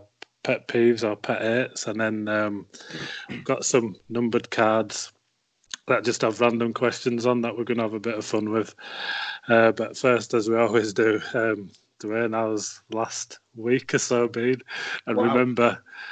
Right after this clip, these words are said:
Speaker 1: we're not allowed to mention the, the thing
Speaker 2: C
Speaker 1: that's
Speaker 2: word.
Speaker 1: going on,
Speaker 2: The
Speaker 1: the
Speaker 2: C
Speaker 1: C, yeah, the dirty C word.
Speaker 2: Yeah, w-, and the reason why we're not gonna mention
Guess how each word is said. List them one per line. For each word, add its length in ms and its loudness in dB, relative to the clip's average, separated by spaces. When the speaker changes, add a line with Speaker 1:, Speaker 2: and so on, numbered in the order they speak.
Speaker 1:
we're 240 2
not 180 4
allowed 320 4
to 100 -4
mention 640 -4
the, 540 2
the 240 -6
thing 240 4
Speaker 2:
C 120 0
Speaker 1:
that's 240 -4
Speaker 2:
word. 40 -12
Speaker 1:
going 240 -2
on, 200 -10
Speaker 2:
The 40 -10
Speaker 1:
the 140 2
Speaker 2:
C 420 2
Speaker 1:
C, 80 2
yeah, 140 8
the 140 6
dirty 340 4
C 260 0
word. 360 -2
Speaker 2:
Yeah, 200 -6
w-, 160 -8
and 260 2
the 120 -8
reason 280 -6
why 220 -2
we're 80 -10
not 140 -10
gonna 160 -12
mention 440 -16